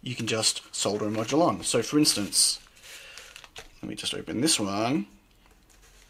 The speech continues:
This is an Arduino Uno board. So the same pinouts as an Arduino Uno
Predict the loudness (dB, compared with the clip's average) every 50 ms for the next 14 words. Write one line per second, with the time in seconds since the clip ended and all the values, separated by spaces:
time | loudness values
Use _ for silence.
0 | -20 -20 _ -10 -10 -8 -8 -10 -16 -18 -18 -20 -20 -20 -6 -2 0 0 0 -2
1 | -6 -14 -18 -20 -20 -20 -20 -20 -20 -20 -20 -20 -20 -10 -4 -2 0 0 0 2
2 | 0 0 2 4 4 4 4 4 2 2 2 4 4 4 4 4 2 4 6 6
3 | 8 8 8 6 4 2 -2 -6 -10 -16 -16 -16 -16 -14 -6 -2 -2 0 2 2
4 | 0 0 -2 -8 -18 -20 -20 _ _ -20 _ _ _ _ _ _ _ -20 -20 -20
5 | -20 -20 -20 -20 -20 _ _ _ _ _ _ _ _ _ -12 -10 -8 -4 -2 0
6 | 2 2 2 0 -2 -4 -6 -2 0 0 0 0 -2 -4 -6 -4 -2 -2 -2 -2
7 | -2 -2 -2 -2 -2 -2 -2 -2 0 0 0 -2